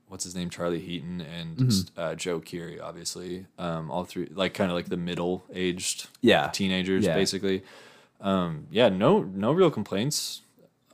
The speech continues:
Speaker 1: on any casting or acting. Is that what you were asking?
Speaker 2: No, yeah, it's, I'm, I'm just curious because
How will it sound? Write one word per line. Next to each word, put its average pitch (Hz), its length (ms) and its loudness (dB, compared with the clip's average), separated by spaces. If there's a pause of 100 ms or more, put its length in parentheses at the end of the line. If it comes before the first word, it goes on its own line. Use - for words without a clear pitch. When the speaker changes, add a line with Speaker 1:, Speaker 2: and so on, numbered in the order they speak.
(120)
Speaker 1:
on 92 500 0
any 98 220 2
casting 95 520 0
or 85 60 -4
acting. 82 520 -6 (920)
Is 95 100 -2
that 101 140 8
what 107 80 6
you 104 140 6
were 101 80 6
asking? 120 480 2
Speaker 2:
No, 254 180 12
yeah, 170 280 8
it's, 104 140 0
I'm, 117 200 -2
I'm 110 220 0
just 98 180 -4
curious 90 460 -2
because - 600 -10